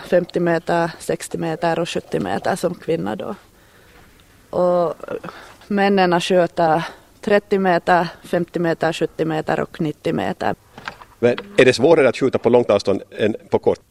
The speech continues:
Speaker 1: Nej, det är nog helt samma att skjuta på kort och långt avstånd. Att, för det är exakt samma teknik.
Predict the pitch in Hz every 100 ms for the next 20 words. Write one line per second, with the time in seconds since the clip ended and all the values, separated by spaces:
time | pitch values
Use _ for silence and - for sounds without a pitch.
0 | _ _ - 226 240 294 302 277 262 269
1 | 269 285 277 254 233 - 240 220 190 190
2 | - 180 - 175 175 - 190 175 - 170
3 | 160 - 170 160 - 156 165 - - -
4 | - - - _ _ _ _ _ _ _
5 | _ 208 196 220 220 - 233 - - 196
6 | 190 - 175 - 170 147 -